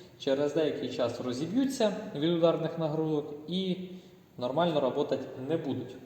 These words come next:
І, звісно ж, цей ультра-супер-мега-професійний кейс може порадувати нас своїм ахуєнним шарніром. Це дуже довговічний шарнір, він вам прослужить десятиріччями.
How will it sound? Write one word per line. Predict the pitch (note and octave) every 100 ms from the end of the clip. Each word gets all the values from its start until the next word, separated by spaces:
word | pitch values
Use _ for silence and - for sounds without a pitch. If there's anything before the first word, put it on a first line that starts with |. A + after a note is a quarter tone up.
| -
І, | D3+
звісно | G#3 A3 E3
ж, | - - - - - - - - - - -
цей | - F3 C#3+ - - -
ультра-супер-мега-професійний | F#3+ F#3+ F#3+ G3 - F3+ E3 E3 D3 C#3+ D#3+ - - F3 D#3 D#3
кейс | G#3 B3 A#3+ - - - - - - - - - -
може | D3+ D#3+ D3
порадувати | - F3+ E3 D3 D3
нас | D3+ G3 G#3 - - - - - - - - - -
своїм | - D3 D#3 C3 -
ахуєнним | C3 - B2+ D#3 F#3+ F3+
шарніром. | - E3 D#3 G3 D#3 G#2+ G#2+ - - - - - - - - - - - - -
Це | E3
дуже | E3 F#3+ D#3
довговічний | D#3 D3+ E3+ F3 - C#3+
шарнір, | - D#3 F3+ B3 - -
він | E3
вам | F3 D#3+
прослужить | D#3 D3 F3 D3 -
десятиріччями. | - - - D#3 D3+ - A#2